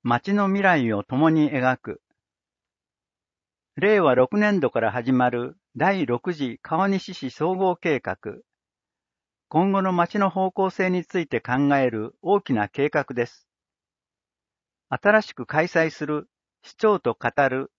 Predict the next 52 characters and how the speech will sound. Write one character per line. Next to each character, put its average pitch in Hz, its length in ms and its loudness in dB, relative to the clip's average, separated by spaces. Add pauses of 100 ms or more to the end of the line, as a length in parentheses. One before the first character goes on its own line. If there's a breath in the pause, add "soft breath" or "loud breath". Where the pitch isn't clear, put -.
(100)
川 190 280 -2
西 196 240 -2
ミ 190 200 0
ー - 0 -
テ - 120 -6
ィ 117 80 0
ン 107 60 0
グ 101 240 -6 (680)
な 180 160 0
ど 170 140 2
を 127 60 -2
通 160 280 0
し - 60 -20
て、 120 240 -2 (380)
市 - 180 -4
民 170 260 2
一 135 100 -6 (160)
人 220 100 0
一 - 20 -4
人 208 320 -2
が 123 120 2
描 123 220 2
く 131 140 -6
幸 147 340 2
せ 156 140 -4
か 143 140 0
ら 143 180 -2 (280)
あ 123 100 2
り 180 120 -2
た 214 160 4
い 175 80 0
町 120 260 0
の 185 120 0
姿 175 400 2
を 107 120 0
共 143 260 0
有 147 160 -2
し、 - 340 -8 (400)
実 127 320 -8
現 202 200 0
さ 190 120 -2
せ 190 140 0
る 185 120 -2
た 180 120 0
め 175 120 2
に 117 220 0
取 120 220 -4
り - 40 -8
組 127 180 -2
み 120 60 2
ま 113 160 0
す。 - 200 -20